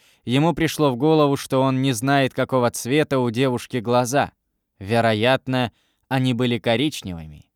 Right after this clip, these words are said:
хотя иногда у людей с тёмными волосами были голубые глаза.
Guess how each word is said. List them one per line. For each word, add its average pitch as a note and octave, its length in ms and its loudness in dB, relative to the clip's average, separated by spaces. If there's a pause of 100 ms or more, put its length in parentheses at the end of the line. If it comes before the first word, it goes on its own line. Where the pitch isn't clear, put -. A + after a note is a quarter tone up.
(360)
хотя C3 420 0
иногда B2+ 460 0
у B2 80 0
людей G#2+ 320 0
с - 100 -10
тёмными A2+ 400 -2
волосами A2+ 720 -2 (320)
были C#3+ 300 2
голубые C#3 560 0
глаза. G2+ 460 -6